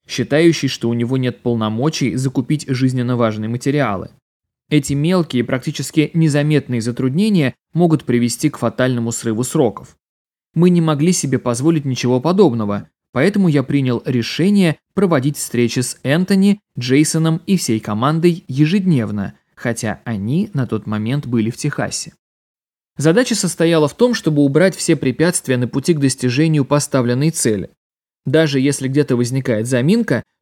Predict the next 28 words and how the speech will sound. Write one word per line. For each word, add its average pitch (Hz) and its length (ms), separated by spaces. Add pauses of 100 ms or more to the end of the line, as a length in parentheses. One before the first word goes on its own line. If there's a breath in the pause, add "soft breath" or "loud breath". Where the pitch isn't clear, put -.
то 175 100
она 175 200
продлится 156 520
не 165 220
более 147 360
двадцати 143 460
четырёх 139 380
часов 156 460 (180)
до 123 100
ближайшей 131 520
встречи. - 520 (1040)
Тем 247 180
временем 202 480
Энтони 160 380
лихорадочно 131 720
пытался 117 480
определить, 143 580 (160)
в - 120
чём 208 200
могла 156 340
бы 143 120
состоять 123 640
уникальная 135 760
ценность 127 580
для 127 220
И 139 180
Д 127 380
С. - 160